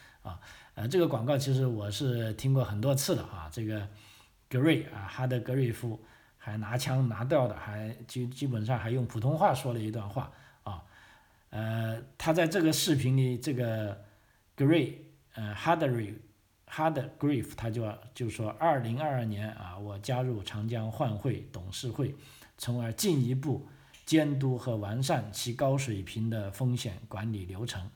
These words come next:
啊。许多人在移民时面临的最大问题之一，就是跨国资金转移是否安全可靠啊。”呃，所以他在视频广告就说呢，他说，“因此啊，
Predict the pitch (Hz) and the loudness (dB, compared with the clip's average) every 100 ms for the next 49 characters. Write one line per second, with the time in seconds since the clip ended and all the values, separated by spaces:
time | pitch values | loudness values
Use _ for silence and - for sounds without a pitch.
0 | - _ - 90 - - - - - 123 | -20 _ -12 -12 -12 -20 -20 -12 -2 2
1 | 165 165 139 139 147 139 117 123 147 120 | 6 6 4 4 4 4 4 2 2 2
2 | 120 131 - - - - - - 117 117 | 0 -4 -12 -20 -20 -20 -10 -4 -4 -2
3 | 143 131 110 113 123 113 170 135 131 120 | 0 2 2 0 0 4 4 6 4 4
4 | 123 98 107 120 110 110 107 127 113 123 | 2 2 -2 0 0 0 0 0 0 0
5 | 107 - - - - - _ _ - 185 | -2 -6 -20 -20 -20 -20 _ _ 8 8
6 | 123 104 110 120 - 143 135 127 127 117 | 8 2 0 2 2 2 4 4 2 0
7 | 127 95 95 110 110 - 127 110 98 92 | -2 -2 -4 -4 -2 0 0 0 -4 -6
8 | - - 123 117 107 110 95 127 101 - | -14 -2 0 2 0 -2 -2 0 -2 -8
9 | - - _ - 80 - - - - - | -20 -20 _ -12 -12 -14 -20 -20 -20 -20
10 | _ - 87 98 95 139 156 131 147 139 | _ -12 -8 -6 0 6 6 6 4 4
11 | 139 131 156 135 123 120 107 120 107 104 | 6 4 4 4 4 2 0 0 0 -4
12 | - 107 104 95 90 - - - 107 117 | -4 -4 -4 -6 -10 -18 -20 -12 -4 0
13 | 127 196 196 - 113 - - 95 85 | 2 4 4 2 0 -8 -12 -12 -12